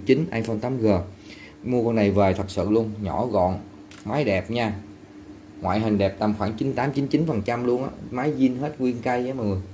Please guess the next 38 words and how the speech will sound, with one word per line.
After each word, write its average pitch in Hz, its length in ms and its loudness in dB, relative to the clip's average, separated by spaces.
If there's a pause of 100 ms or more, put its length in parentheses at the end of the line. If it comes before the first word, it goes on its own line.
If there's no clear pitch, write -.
(580)
À, 104 180 -4
chỉ 101 80 -4
bị 98 140 0
mất 117 200 -4
vân 120 180 -6
tay 110 220 -6
thôi, 113 100 -10 (160)
hai 113 180 -6
triệu 98 180 0
chín 139 180 -2
thôi 165 80 -6 (320)
ha. - 100 -4 (1500)
Rồi 98 180 0
tiếp 123 140 -2
theo. 120 180 0 (1800)
Số, 139 340 2
à, 117 640 0 (1040)
hai 120 120 0
chín 135 260 4
nè 151 100 0 (580)
nha. 117 220 0 (360)
Số 120 160 0
hai 131 160 2
chín 127 240 2
là 139 80 4
một 101 140 4
con 110 280 -2
iPhone, 113 360 2 (340)
iPhone 110 360 -4
X. 156 180 6 (640)
iPhone 117 300 2
X 143 280 2
bản 73 260 -2
của 123 80 0
nó 143 160 2
là 120 120 4
bản 87 280 0
quốc 131 100 0